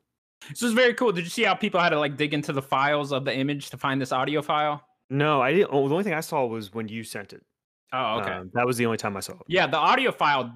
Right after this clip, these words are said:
Speaker 1: didn't just originally play over that image like that. People had to, like, dig in there and, like, find this, but they, like, BioWare wanted them to find it, clearly. They, they wanted people to find this. And it's really cool. It's, uh, Liara. She's, like,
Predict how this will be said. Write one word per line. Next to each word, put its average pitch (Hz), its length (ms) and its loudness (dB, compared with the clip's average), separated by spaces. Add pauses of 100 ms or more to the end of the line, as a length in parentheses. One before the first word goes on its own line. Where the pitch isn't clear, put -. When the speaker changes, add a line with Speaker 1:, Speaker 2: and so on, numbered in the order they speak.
Speaker 1:
didn't 156 240 -4
just 135 200 -6
originally 127 440 -6
play 127 400 -2
over 113 260 -8
that 101 240 -6
image 104 300 -8
like 92 240 -12
that. 92 260 -6
People 143 200 -4
had 147 80 0
to, 135 100 -2
like, 104 240 -6
dig 110 160 -6
in 107 160 -4
there 95 180 -10
and, 92 100 -14
like, 87 160 -10
find 101 380 -8
this, 90 160 -18
but 110 160 -8
they, 113 140 -2
like, 95 180 -6 (420)
BioWare 120 480 0
wanted 107 320 -6
them 113 200 -8
to 113 100 -8
find 110 300 -4
it, 113 140 -4
clearly. 110 440 -6 (300)
They, 104 240 -8
they 101 80 -8
wanted 98 260 -10
people 104 240 -10
to - 20 -8
find 107 240 -6
this. 107 140 -14 (400)
And 151 100 0
it's 156 140 -4
really 247 220 0
cool. 277 180 0
It's, 156 160 -4
uh, 131 260 2
Liara. 117 540 0
She's, 110 220 -18
like, 101 180 -8